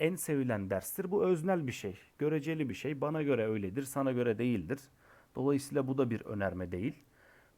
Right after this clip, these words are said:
"Bugün sinemaya gidelim." İşte kafamda bir düşünce var, onu yanımdaki arkadaşıma aktarıyorum.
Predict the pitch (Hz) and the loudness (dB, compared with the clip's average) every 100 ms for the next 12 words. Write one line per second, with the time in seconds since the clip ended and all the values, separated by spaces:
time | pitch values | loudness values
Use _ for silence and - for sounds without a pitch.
0 | - 165 180 175 - 175 185 170 131 107 | -6 -4 -4 -6 -4 0 4 6 6 4
1 | 98 131 - _ _ _ _ _ - - | 0 0 -4 _ _ _ _ _ -18 -6
2 | 151 156 147 139 143 131 131 - 139 123 | -2 0 2 4 2 2 -2 -2 2 4
3 | 107 139 131 139 - _ - - - - | 4 2 2 0 -2 _ -20 -20 -16 -6
4 | 143 135 127 - 123 127 - 120 - 143 | -2 0 -2 -4 -2 -4 -2 -6 -2 -2
5 | 123 - - 135 107 92 | -2 -4 -4 -2 -2 -4